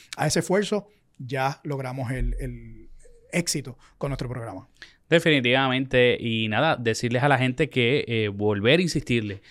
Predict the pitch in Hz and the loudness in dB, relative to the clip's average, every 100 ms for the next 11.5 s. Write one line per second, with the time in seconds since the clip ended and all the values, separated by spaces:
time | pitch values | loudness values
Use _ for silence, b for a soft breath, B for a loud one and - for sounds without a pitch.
0 | b b 110 123 139 147 151 139 143 139 | b b -2 -2 2 2 4 4 4 2
1 | 123 120 - 120 131 147 151 131 - 135 | 0 0 -2 -4 -2 0 0 -4 0 2
2 | 160 220 220 123 - 131 147 110 120 110 | 4 2 0 -2 -2 0 2 4 2 0
3 | 107 - 110 - 110 113 113 117 120 113 | -6 -6 -8 -4 -4 -4 -6 -2 -2 0
4 | 113 117 B B 117 110 139 175 147 - | -2 -4 B B -4 2 4 4 0 0
5 | 135 135 135 127 131 123 156 208 139 139 | 0 0 -4 -2 -2 0 0 0 2 4
6 | 135 139 139 131 - 120 120 117 139 139 | 4 2 2 0 -2 -2 0 -2 0 0
7 | 127 151 147 135 175 - B B B B | 4 4 4 2 0 -4 B B B B
8 | _ 107 101 107 110 113 104 123 127 135 | _ -6 -4 -4 -4 -2 0 2 2 4
9 | 147 143 139 - 135 127 160 - 127 113 | 6 4 2 0 0 0 -2 -6 -8 -6
10 | 113 110 120 120 131 113 110 139 180 - | -4 -2 0 0 0 0 4 4 4 0
11 | 113 127 - 135 123 | -2 -2 2 2 2